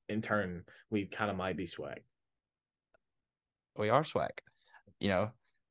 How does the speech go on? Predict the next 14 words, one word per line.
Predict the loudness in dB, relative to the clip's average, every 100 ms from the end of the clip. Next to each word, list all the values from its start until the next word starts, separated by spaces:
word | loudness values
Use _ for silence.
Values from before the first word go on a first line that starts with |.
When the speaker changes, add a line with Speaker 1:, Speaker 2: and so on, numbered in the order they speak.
| -18 2
Speaker 2:
um, | 6 8 8 4 -2 _ _ _ _ -20 -20 -16 -2
Honeybees | 6 10 10 8 6
should | 4
come | 6
up | 6 6
to | 4 4 -4 -10 -2
Aliceville, | 6 8 8 6
and | 6
they'd, | 4 -2 -12 -16 -10
that'd | 0 4
be | 6
a | 8
great | 8 6
time. | 2